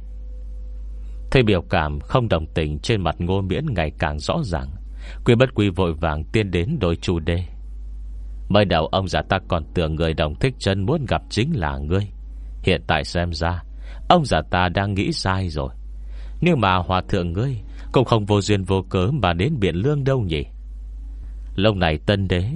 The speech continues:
cũng đã đăng cơ được một thời gian rồi. Quảng Hiếu người không trở về chùa Bạch Mã của mình, ở lại ăn vạ kinh thành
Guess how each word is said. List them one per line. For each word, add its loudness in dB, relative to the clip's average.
cũng 6
đã 2
đăng 0
cơ 2
được 0
một 0
thời 2
gian -2
rồi. 0
Quảng 6
Hiếu 4
người 2
không 2
trở 0
về 0
chùa 0
Bạch 0
Mã 0
của 0
mình, -2
ở 6
lại 4
ăn 2
vạ 4
kinh 0
thành -2